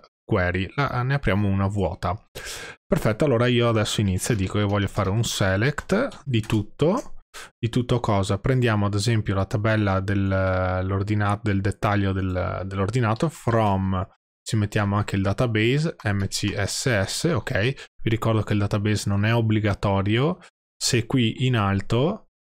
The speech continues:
avete definito che questa query sta lavorando su questo specifico database, se qui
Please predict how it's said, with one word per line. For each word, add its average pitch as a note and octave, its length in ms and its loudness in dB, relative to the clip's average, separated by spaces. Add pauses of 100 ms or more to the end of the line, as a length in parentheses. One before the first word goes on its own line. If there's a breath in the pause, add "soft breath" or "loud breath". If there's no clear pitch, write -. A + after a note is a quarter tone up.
(140)
avete A#2 280 2
definito A#2 480 0
che A2+ 160 -4
questa A#2 400 0
query A2 400 2
sta - 240 -2
lavorando G#2+ 520 2
su A2 200 0
questo G#2+ 280 -2
specifico G#2 580 -2
database, F#2+ 580 -2
se - 220 0
qui A2+ 300 0